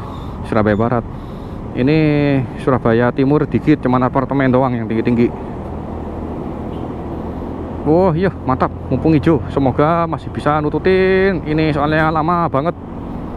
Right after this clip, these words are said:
broku. Broku, broku, ayo bismillah. Dapat, dapat hijau, dapat hijau, dapat hijau, ayo. Alhamdulillah, perempatan Air Langga, teman, ya. Itu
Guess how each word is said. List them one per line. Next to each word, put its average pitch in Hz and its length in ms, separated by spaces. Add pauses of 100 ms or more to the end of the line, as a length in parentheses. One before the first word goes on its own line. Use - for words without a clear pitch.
(160)
broku. 170 800 (1600)
Broku, 143 480
broku, 151 400
ayo 160 240
bismillah. 151 800
Dapat, 127 240 (160)
dapat - 240
hijau, 135 160
dapat - 240
hijau, 123 160
dapat 113 260
hijau, 127 220
ayo. 135 240 (720)
Alhamdulillah, 127 720
perempatan 123 560
Air 139 320
Langga, 127 560
teman, 113 480
ya. 104 180 (2500)
Itu 147 100